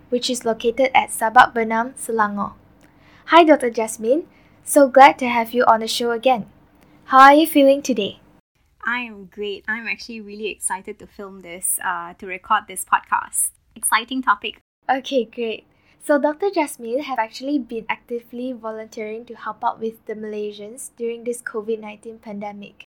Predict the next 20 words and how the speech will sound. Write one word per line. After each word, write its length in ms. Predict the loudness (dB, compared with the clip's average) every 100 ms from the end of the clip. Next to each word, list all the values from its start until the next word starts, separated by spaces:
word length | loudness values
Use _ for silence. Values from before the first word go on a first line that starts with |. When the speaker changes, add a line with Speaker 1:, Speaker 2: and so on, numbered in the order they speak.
| _ _ _ _
Speaker 1:
She 200 | -4 -4
is 120 | -2
one 280 | -2 -2 -2
of 180 | -4 0
our 240 | 0 -2
covid 420 | -10 -12 -8 -8
nineteen 380 | -10 -12 -14 -16
task 340 | -8 -8 -8 -12
force 340 | -8 -8 -6 -4
on 120 | -2
our 240 | 0 0
Doc 240 | -2 -4 -4
to 120 | -10
Us 220 | -8 -12 -8
app 280 | -4 -4 -6
to 100 | -14
give 240 | -8 -4 0
out 160 | -2
consultations 920 | -2 -12 -14 -12 -14 -12 -14 -16 -20 -20 _
or 140 | 0